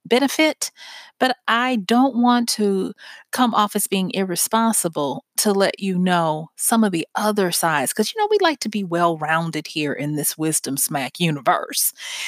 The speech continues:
And so today I'm gonna be talking about the agents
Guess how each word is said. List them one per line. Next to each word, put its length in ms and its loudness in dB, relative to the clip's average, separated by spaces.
And 120 2
so 200 0
today 240 -2
I'm 80 2
gonna 160 0
be 80 -6
talking 380 -2
about 420 0
the 220 -10
agents 760 0